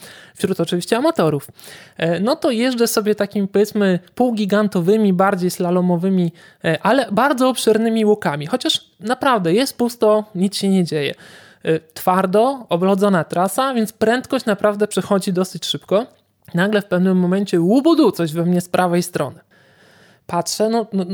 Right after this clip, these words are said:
no ktoś się kotłuje, narty lecą, coś się dzieje.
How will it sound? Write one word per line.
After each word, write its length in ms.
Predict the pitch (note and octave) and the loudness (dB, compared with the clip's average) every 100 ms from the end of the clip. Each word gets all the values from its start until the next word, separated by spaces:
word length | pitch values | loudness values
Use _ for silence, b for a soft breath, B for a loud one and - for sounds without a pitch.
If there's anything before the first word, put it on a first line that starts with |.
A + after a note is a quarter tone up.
| F3+ | -4
no 120 | G3+ | -4
ktoś 280 | - B3 A#3+ | 0 -2 -2
się 180 | - A#3+ | -4 -2
kotłuje, 640 | C4 B3 B3 C4 G3+ D#3 | -4 0 2 4 4 2
narty 380 | F3 G#3+ G#3+ F3+ | 0 0 0 0
lecą, 580 | E3 D3 - E3 A#3+ D4 b b | 2 0 -2 -2 -2 -4 b b
coś 180 | F#3+ | -6
się 200 | - E3 | -4 -6
dzieje. 480 | D#3+ D3 C#3 F#3+ D4+ | -4 -4 -4 -4 -6